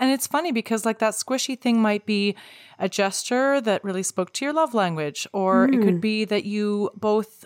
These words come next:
Speaker 1: um, revisited a beautiful memory together, or you took time to go out and spend some quality time together, or to have a conversation where you were talking about non-transactional, non-household stuff,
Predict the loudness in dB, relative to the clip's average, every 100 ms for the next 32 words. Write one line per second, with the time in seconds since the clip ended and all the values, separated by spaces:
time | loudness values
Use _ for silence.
0 | _ 0 2 2 2 0 -4 -10 -18 -8
1 | -4 -2 -2 -2 -4 0 0 0 -4 0
2 | 0 2 0 -2 -2 -4 -4 -6 -8 -16
3 | _ 0 2 2 0 -2 -14 -20 _ -8
4 | -6 -6 -2 0 0 -2 -2 0 2 2
5 | 0 -2 -6 -4 -4 -4 -4 -4 0 0
6 | -2 -2 0 0 0 -2 -2 -4 -4 -2
7 | 0 0 -4 -4 -2 0 0 -2 0 -2
8 | -2 -4 -4 -2 -2 -2 -2 0 2 0
9 | 0 0 -2 -2 0 0 0 -2 0 2
10 | 2 2 0 -2 0 0 0 -2 -2 0
11 | 2 0 0 -4 -4 -4 -2 -4 -4 -2
12 | 0 0